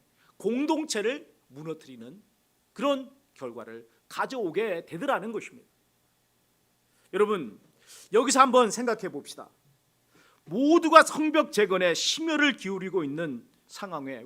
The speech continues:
왜 이런 일이 벌어진 겁니까? 모두가 다 힘을 합쳐서 공동체를 재건하려고 하는 거잖아요. 공동체를 새롭게 하려고 하는 그런 일에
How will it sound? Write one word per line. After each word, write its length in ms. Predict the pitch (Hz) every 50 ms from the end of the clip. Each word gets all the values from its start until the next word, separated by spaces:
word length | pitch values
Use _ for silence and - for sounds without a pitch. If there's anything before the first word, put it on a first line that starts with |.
| 131
왜 260 | 120 131 170 233 311 349
이런 300 | 320 294 285 294 262 240
일이 440 | 165 135 160 202 180 120 113 - _ _ _ _ _ _
벌어진 320 | _ - 151 180 - 156 160
겁니까? 440 | 165 165 147 117 110 - 139 - - _ _ _ _ _ _ _ _ _ _ _ _ _ -
모두가 360 | 214 269 320 320 339 330 320
다 80 | - - - - - - - - - - - - -
힘을 280 | - 349 370 381 302
합쳐서 520 | 233 196 202 - 180 - 185 180 135 104 - _ _ _ _ _ _ _ _ _ _ _ _ _ _ _
공동체를 600 | - 240 294 330 349 330 330 - - 285 262 247
재건하려고 640 | - - 196 262 349 381 349 285 226 214 196 175
하는 160 | 170 156 139
거잖아요. 380 | 131 123 104 113 107 98 85 78 _ _ _ _ _ _ _ _ _ _ _ _ _ _ _ _ _ _ _
공동체를 540 | - 254 302 311 339 285 - 285 285 277 254
새롭게 420 | - - 339 370 370 359 - 381
하려고 320 | 302 262 233 220 190 202
하는 300 | 175 165 170 156 120 107 - _ _ _ _ _
그런 440 | - 247 294 294 269 214 170 - -
일에 500 | - 208 233 254 226 214 175 98 - -